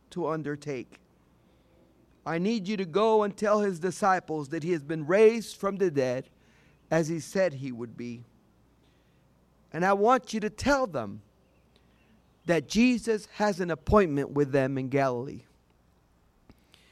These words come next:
Now, last time I checked, that people don't make appointments.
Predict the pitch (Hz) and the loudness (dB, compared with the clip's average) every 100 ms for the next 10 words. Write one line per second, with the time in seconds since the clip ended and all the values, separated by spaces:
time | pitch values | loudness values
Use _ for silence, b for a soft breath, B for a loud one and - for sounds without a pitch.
0 | b b b 151 165 202 214 - 220 196 | b b b -2 0 0 0 2 4 2
1 | 190 - 220 214 202 202 - 233 226 185 | -2 2 2 2 -2 -2 0 -2 0 -2
2 | 175 185 180 208 202 147 233 196 139 - | 0 0 2 0 0 2 4 4 -2 -8
3 | - | -16